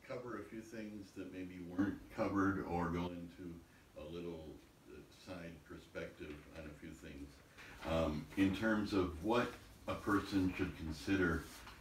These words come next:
when choosing a therapist, there are lots of therapists in most cities. Um, we're pretty common. And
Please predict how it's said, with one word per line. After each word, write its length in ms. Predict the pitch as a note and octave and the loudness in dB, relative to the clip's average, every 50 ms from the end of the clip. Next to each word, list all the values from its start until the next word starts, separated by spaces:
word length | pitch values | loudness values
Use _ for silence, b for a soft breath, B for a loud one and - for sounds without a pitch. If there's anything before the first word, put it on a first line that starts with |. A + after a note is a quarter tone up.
| - - | -12 -4
when 180 | - E2+ E2+ D#2+ | 0 0 2 2
choosing 400 | - - G2 G2 F2+ F2 F2 D#2+ | 4 4 4 4 6 4 2 2
a 100 | D2+ D2+ | 2 0
therapist, 720 | D2 C#2 C#2+ C#2 C#2 C#2+ C#2 C2+ C2+ C2+ C2 C2 - - | 0 0 0 2 2 0 -2 -2 -4 -4 -4 -4 -6 -6
there 120 | D2+ D#2 D#2 | -2 0 2
are 460 | D#2 D#2+ D2 D2 D2 C#2+ C#2 C2 - - - - - | 2 2 2 2 2 0 -2 -4 -8 -12 -16 -16 -8
lots 360 | - D#2+ E2+ F2 F2 E2+ - - - | -2 0 2 2 2 0 -2 -8 -12
of 60 | F2+ E2 - - | -14 -14 -12 -10
therapists 640 | E2+ D#2+ D#2 D#2 D2 - D2+ D2 D2 D2+ - - - - - - - | -8 -8 -8 -10 -12 -12 -12 -12 -12 -14 -16 -20 -20 -20 -20 -20 -16
in 220 | D#2 D#2 D2 D2 C#2+ C#2+ D2 D2 | -14 -12 -12 -12 -12 -12 -10 -10
most 180 | D2 C#2+ - - | -12 -12 -10 -6
cities. 420 | - D2+ C#2+ C#2+ D2+ D#2 - - - - B B B B B B B B - | -4 -2 -2 -2 -2 -4 -6 -8 -14 -18 B B B B B B B B -6
Um, 260 | D2 C#2+ C2+ C2+ C#2+ | -4 -2 0 0 2
we're 80 | C#2+ D2 | 2 0
pretty 300 | D2 - - D2 C#2+ - | 0 -2 -2 -2 -2 0
common. 400 | - D#2+ D2+ D2 D2 D2+ G2 - - - - B B B B B B B B B B | 2 2 2 4 4 2 0 -2 -4 -10 -16 B B B B B B B B B B
And 640 | - E2+ E2 D#2+ D#2+ D#2+ D2+ D2+ D2+ D2 D2 C#2+ C#2+ | -2 0 2 4 4 4 4 2 2 2 2 0 -2